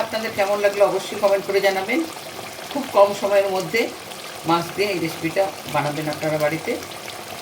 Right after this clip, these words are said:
খেয়ে আমাকে কমেন্ট করবেন। এবার বন্ধুরা,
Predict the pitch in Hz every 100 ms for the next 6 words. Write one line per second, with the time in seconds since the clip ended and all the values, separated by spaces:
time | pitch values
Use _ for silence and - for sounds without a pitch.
0 | - - - - - - - 190 185 160
1 | 156 160 151 156 156 185 - 294 320 -
2 | - - - - - - - - 170 175
3 | - - 220 220 240